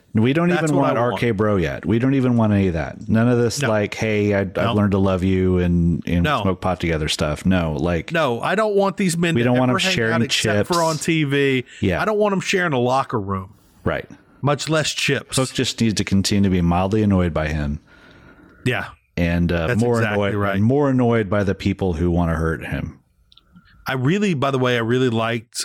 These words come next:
Speaker 2: uh, I liked Hook, Hook taking on T-, Tony Nese. I think that's a good
Speaker 1: That'd be fun, yeah.
Speaker 2: match. I think that's a good, good guy to have wrestle Hook early on. I'm excited about that.
Speaker 1: Yeah, that should be good.
Speaker 2: Okay, have we,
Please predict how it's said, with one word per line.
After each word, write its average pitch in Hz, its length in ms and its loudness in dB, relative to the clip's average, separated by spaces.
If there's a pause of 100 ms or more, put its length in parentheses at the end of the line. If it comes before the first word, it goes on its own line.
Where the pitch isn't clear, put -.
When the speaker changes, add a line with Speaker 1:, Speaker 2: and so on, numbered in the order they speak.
Speaker 2:
uh, 110 420 0 (500)
I 131 80 -2
liked 127 380 -2
Hook, 156 420 -2 (180)
Hook 143 360 -4
taking 147 260 -2
on 139 160 0
T-, 127 220 -4
Tony 139 280 0
Nese. 123 420 0 (320)
I 135 60 -2
think 135 240 -2
that's 123 200 -4
a - 40 -2
good 131 540 0
Speaker 1:
That'd 131 140 -2
be 87 80 -2
fun, 87 280 -2
yeah. 82 160 0
Speaker 2:
match. 123 720 -2
I 127 40 -4
think 143 180 -2
that's 143 180 -2
a - 20 -4
good, 123 380 -4
good 135 180 0
guy 131 160 -2
to 123 100 -4
have 117 520 -4 (480)
wrestle 131 340 0
Hook 113 240 -2
early 104 260 0
on. 104 280 -12 (180)
I'm 120 80 0
excited 107 400 -2
about 104 300 -4
that. - 240 -8 (180)
Speaker 1:
Yeah, - 200 -4
that - 140 -4
should - 160 -4
be - 60 0
good. - 160 -4
Speaker 2:
Okay, 135 240 -2
have 120 200 0
we, 185 280 0